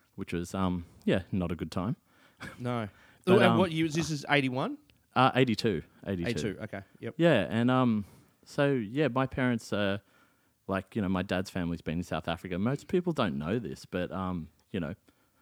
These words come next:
Speaker 1: South Af-, uh, there's, oh, there's a few million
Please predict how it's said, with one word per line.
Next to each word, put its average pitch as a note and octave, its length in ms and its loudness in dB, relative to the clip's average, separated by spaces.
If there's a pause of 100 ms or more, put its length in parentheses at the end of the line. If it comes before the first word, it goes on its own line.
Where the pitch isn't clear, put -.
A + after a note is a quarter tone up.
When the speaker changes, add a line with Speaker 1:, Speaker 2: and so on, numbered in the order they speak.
(120)
Speaker 1:
South A2+ 260 -4
Af-, A#2+ 260 -4
uh, G2+ 220 -2 (160)
there's, A2 300 -2 (200)
oh, E2 220 -2 (220)
there's A2 80 -14
a A2 60 -10
few C3 180 -4
million E2+ 480 -4